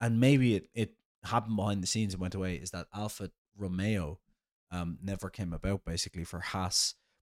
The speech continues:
But I guess maybe Alfa Romeo were like, as soon as Gene said he wasn't gonna be putting money in, they were probably like, "Yeah, we're not touching this."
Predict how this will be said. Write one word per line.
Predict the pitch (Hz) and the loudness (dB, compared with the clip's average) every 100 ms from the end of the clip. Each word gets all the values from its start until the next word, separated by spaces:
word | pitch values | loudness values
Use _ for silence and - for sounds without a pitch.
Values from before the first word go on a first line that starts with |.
| - | -2
But | |
I | 107 | 2
guess | 131 151 | 6 6
maybe | 135 123 120 | 8 6 6
Alfa | 104 101 101 | 4 4 2
Romeo | 95 101 95 | 2 2 2
were | 85 | 2
like, | 85 82 | -2 -2
as | 95 | -2
soon | - 110 | 2 4
as | 110 | 2
Gene | - 104 107 | 2 2 2
said | 107 90 | 2 0
he | |
wasn't | 85 92 95 90 | -2 0 0 -2
gonna | 85 | -4
be | 85 | -6
putting | - 85 80 | -4 -4 -2
money | 87 92 85 | 0 0 -2
in, | 76 80 _ - | -4 -10 _ -8
they | 80 | -6
were | |
probably | 82 90 80 | -6 -6 -6
like, | 73 - | -6 -10
"Yeah, | 64 58 | -12 -12
we're | 57 69 | -10 -10
not | 67 | -10
touching | - 67 - 80 | -14 -12 -10 -6
this." | 76 - | -4 -4